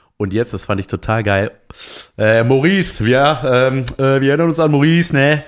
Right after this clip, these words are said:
Der Gestresste, immer furchtbar. Der ist jetzt gerade wieder in einem Format, das heißt Kampf der Reality Stars. Und da habe ich gestern nur reingeguckt, eine kleine Sequenz gesehen, da bin ich kurz dran geblieben, weil ich dachte, oh, das will ich hier erzählen.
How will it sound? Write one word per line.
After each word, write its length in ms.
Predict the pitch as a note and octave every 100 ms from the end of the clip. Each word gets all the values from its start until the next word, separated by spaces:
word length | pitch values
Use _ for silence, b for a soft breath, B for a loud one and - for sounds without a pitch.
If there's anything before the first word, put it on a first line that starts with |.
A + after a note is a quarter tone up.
| -
Der 120 | C3+
Gestresste, 720 | C3+ - C#3+ D3+ - D#3 D#3 -
immer 280 | C#3+ C#3
furchtbar. 480 | C3+ D#3 D3+ D3+ D3
Der 100 | B2
ist 140 | C#3+ D#3
jetzt 160 | C3
gerade 240 | A#2+ C3 C3
wieder 140 | C3+
in 40 |
einem 160 | A#2 A2+
Format, 300 | A#2 A2 A#2
das 160 | A2 -
heißt 420 | G#2+ A2 - -
Kampf 300 | C3 D3 -
der 180 | B2+ A#2
Reality 460 | B2 G#2+ F2 -
Stars. 480 | F#2+ F#2+ G#2 C3+ - B B B B B B B _
Und 80 | F#2
da 20 |
habe 100 | G#2
ich 80 | G#2+
gestern 460 | A#2+ - B2 B2+ C#3 _ -
nur 180 | G2+
reingeguckt, 640 | F#2 A2 D3+ - - B3 - _ _ _ _ _ _ _ _ _ _ _ _
eine 120 | F#2
kleine 240 | F2+ A#2 A2+
Sequenz 340 | A2 A2+ A2
gesehen, 240 | G2+ F#2+
da 60 | G2
bin 80 | G#2
ich 80 | G#2+
kurz 200 | G#2+ -
dran 180 | G#2+ A#2
geblieben, 200 | F#2+ F#2+
weil 100 | F#2+
ich 60 |
dachte, 280 | G2+ F#2+ -
oh, 100 | F2
das 240 | D#2+ A2+
will 80 | A#2+
ich 80 | G#2
hier 140 | -
erzählen. 480 | F2 - A2 F#2 A#2